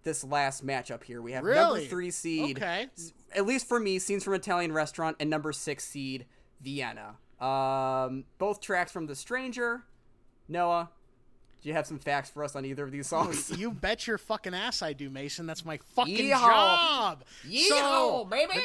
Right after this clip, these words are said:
Speaker 2: n-, number three seed, Scenes from an Italian Restaurant. Uh, th-, this, like you said, it's from The Stranger. Uh, The Stranger had mad heat. Yeah, I think, I think it's, it's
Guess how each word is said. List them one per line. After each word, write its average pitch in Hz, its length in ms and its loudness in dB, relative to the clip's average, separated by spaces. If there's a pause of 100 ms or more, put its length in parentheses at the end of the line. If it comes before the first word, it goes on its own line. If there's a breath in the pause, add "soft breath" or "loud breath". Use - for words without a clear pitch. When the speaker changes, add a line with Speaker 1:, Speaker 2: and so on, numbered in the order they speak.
Speaker 2:
n-, 165 220 -10
number 240 240 -4
three 240 260 -4
seed, 233 320 -6
Scenes 220 280 -8
from 214 140 -8
an 208 60 -4
Italian 196 420 -2
Restaurant. 175 640 -4 (420 soft breath)
Uh, 160 500 2 (840)
th-, 214 220 -2
this, 208 240 -2
like 196 260 -2
you 208 80 -4
said, 214 220 2
it's 151 100 -4
from 196 160 -4
The 185 80 -4
Stranger. 185 580 -2 (300 loud breath)
Uh, 165 420 0
The 170 80 -8
Stranger 220 340 -4
had 226 180 2
mad 214 260 2
heat. 220 260 -6 (100)
Yeah, 185 120 -2
I 170 40 -2
think, 247 180 -2
I 196 40 -2
think 262 160 0
it's, - 200 -4
it's 185 220 -6